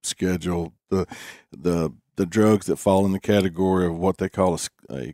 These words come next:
class Y, which in Arkansas is punishable from ten to forty to life in prison. They wasn't taking, we wasn't getting somebody that was selling, you know, ounces and pounds of methamphetamine and giving them five years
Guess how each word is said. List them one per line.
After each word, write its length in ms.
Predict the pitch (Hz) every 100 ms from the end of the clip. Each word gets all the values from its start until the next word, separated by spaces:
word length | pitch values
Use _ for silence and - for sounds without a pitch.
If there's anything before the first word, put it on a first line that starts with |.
| -
class 400 | - 95 92 -
Y, 340 | 87 92 85
which 220 | 82 -
in 80 | 90
Arkansas 540 | 90 87 80 - 87 85
is 100 | 80
punishable 560 | - 92 87 - 85
from 340 | 82 - 76 - _ _ _ -
ten 220 | 107 104
to 60 | 92
forty 340 | - 95 90
to 100 | 78
life 380 | 80 90 90 85
in 100 | 73
prison. 420 | - 101 95 82 82
They 100 | 113
wasn't 300 | 120 92 90
taking, 460 | 101 - 80 76 _ _ _ _ _ _ _ -
we 60 |
wasn't 220 | 120 113 110
getting 140 | 107
somebody 380 | - 104 98 92
that 120 | 92
was 120 | 71
selling, 600 | - 104 95 82 76 - _ _ _ _ _ _
you 100 | 85
know, 160 | 82 80
ounces 420 | 95 92 - 82
and 140 | 80
pounds 300 | 92 92 87
of 60 | 82
methamphetamine 760 | 80 78 82 - 95 87 80 80
and 80 | 80
giving 240 | 87 80
them 100 | 78
five 400 | - 90 87 85
years 460 | 82 85 82 -